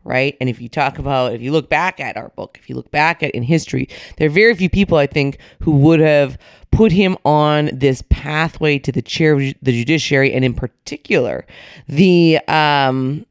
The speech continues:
support of top House Republicans. I mean, if you remember, it was him along with Mark Meadows. They were kind of the, the, the antagonists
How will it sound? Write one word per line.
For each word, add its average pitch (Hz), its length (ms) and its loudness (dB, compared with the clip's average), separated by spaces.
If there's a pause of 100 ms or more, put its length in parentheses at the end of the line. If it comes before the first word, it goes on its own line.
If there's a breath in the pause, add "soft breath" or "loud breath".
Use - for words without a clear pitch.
(240)
support - 1000 -2 (320)
of 135 180 -6
top 180 400 -2
House 143 280 -2
Republicans. 123 540 -6
I 131 60 -6
mean, 131 120 -2
if 135 100 -4
you 214 200 0
remember, 208 580 -2 (400 loud breath)
it - 80 -8
was - 160 -2
him 233 540 2
along 143 240 2
with 120 120 -8
Mark 190 360 -2
Meadows. 196 460 2
They 185 180 0
were 226 400 0 (200)
kind 165 260 -6
of 160 220 -4 (400 soft breath)
the, 156 180 2
the, 151 420 -2
the 147 260 -2
antagonists 170 1000 -2